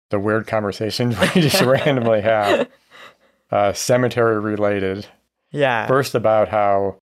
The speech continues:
Speaker 1: how can cemeteries possibly be sustainable as the world population grows?
Speaker 2: Yeah.
Speaker 1: You're taking up all this land to bury.
Speaker 2: Yeah.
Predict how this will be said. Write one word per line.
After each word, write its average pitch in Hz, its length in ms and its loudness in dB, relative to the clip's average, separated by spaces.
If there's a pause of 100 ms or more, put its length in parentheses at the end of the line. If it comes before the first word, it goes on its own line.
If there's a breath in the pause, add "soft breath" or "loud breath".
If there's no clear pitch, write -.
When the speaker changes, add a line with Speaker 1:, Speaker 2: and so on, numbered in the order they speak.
(220)
Speaker 1:
how 123 180 -2
can 117 180 -4
cemeteries 104 720 0 (140)
possibly 104 600 0
be 101 200 -6
sustainable 95 960 -2 (120)
as 92 380 0
the 107 180 -2
world 95 340 2
population 92 640 0
grows? 85 500 -2 (120)
Speaker 2:
Yeah. 127 320 0
Speaker 1:
You're 98 100 -2
taking 101 400 -2
up 95 120 0
all 92 200 4
this 90 220 -8
land 85 420 0
to 90 100 -8
bury. 82 420 -4 (120)
Speaker 2:
Yeah. 117 220 -4